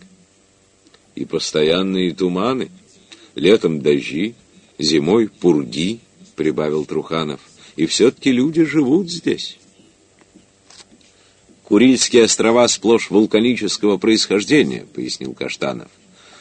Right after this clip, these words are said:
«На них насчитывают двадцать три вулкана, из которых шестнадцать действуют более или менее постоянно. Эта цепь, соединяющая Камчатку с Японией, тянется по западному краю большого провала морского дна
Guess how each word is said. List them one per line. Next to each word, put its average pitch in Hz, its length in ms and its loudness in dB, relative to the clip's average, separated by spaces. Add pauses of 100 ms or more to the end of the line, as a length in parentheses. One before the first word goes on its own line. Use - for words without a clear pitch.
(100)
«На 92 160 4
них 139 240 4
насчитывают 135 600 4
двадцать 151 500 2
три 156 160 4
вулкана, 110 640 4 (220)
из 98 180 0
которых 117 400 4
шестнадцать 131 580 0
действуют 120 600 2
более 131 340 4
или 139 140 2
менее 135 360 0
постоянно. 113 760 0 (640)
Эта 156 380 4
цепь, 156 400 2
соединяющая 127 840 4
Камчатку 120 640 0
с - 120 -2
Японией, 117 600 2
тянется 131 480 0
по 123 160 0
западному 113 560 0
краю 117 320 2
большого 107 480 2
провала 107 460 0
морского 104 520 -2
дна 113 360 -2